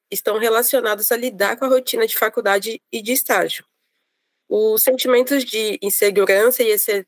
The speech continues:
e ansiedade podem surgir. Então, no programa de estágio, é comum os a-, os assuntos sobre saúde mental e qualidade de vida serem abordados.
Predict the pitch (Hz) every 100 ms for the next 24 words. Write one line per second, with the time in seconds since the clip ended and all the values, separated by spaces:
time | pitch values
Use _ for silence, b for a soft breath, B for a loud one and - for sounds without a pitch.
0 | - 202 196 - 180 185 196 - 208 208
1 | 220 - 240 240 175 - _ b b b
2 | b _ _ 220 226 247 240 240 254 254
3 | 240 240 247 269 240 - 233 220 240 254
4 | - 226 226 285 269 277 277 - - 202
5 | 214 - - 196 196 208 - 220 208 202
6 | 190 - - 202 196 196 190 196 180 202
7 | 233 202 196 208 196 180 185 180 175 175
8 | 185 180 180 190 - 196 190 185 208 202
9 | 156 151 -